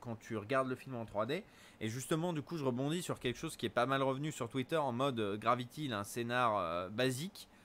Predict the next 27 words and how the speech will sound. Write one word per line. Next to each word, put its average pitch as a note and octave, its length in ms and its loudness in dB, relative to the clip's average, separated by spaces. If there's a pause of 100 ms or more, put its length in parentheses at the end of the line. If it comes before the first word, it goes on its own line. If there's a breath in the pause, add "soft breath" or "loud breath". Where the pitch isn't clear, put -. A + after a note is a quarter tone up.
(340 loud breath)
Euh, G2 640 2
ce - 320 -4
avec A2 400 4
quoi B2+ 180 2
je A2 140 -4
suis, A2 300 -6
euh, F#2 100 -4 (100)
totalement A2+ 800 -2
en A2+ 120 -2
opposition. B2 580 -4 (420 loud breath)
Mais, A2 340 0
euh, G2 960 0 (200)
mais, A#2 420 -2
euh, G#2 180 0
justement, D#3+ 720 0
selon C3 260 0
moi, D#3+ 220 0
les B2+ 140 2
gens C#3+ 240 -4
qui G#2+ 440 -4 (360 loud breath)
ont A2 120 -2
pu - 180 -4
regarder C3+ 520 4
Gravity A#2+ 380 0
en C3 100 0
deux A#2 180 2
D, D#3+ 260 0